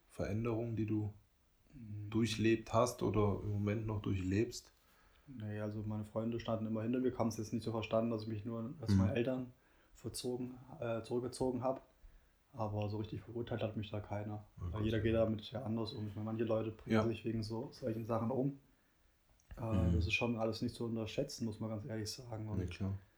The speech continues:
Speaker 2: ich find schon, dass man sich da irgendwie Hilfe holen soll, wenn's einem da schlecht geht.
Speaker 1: Ja.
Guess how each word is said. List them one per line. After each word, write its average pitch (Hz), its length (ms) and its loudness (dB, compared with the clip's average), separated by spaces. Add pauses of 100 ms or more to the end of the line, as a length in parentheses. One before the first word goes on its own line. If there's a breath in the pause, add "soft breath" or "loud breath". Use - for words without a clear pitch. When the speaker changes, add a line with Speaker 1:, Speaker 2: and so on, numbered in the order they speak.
(920 soft breath)
Speaker 2:
ich 104 80 -10
find 107 160 -6
schon, 117 80 2
dass - 140 0
man 113 100 2
sich 110 100 -4
da 113 60 -4
irgendwie 110 220 -2
Hilfe 113 240 -4
holen 113 240 -4
soll, 110 240 -6
wenn's 110 160 -6
einem 113 180 -4
da 107 80 -4
schlecht 107 340 -8
geht. 113 280 -8
Speaker 1:
Ja. 95 160 0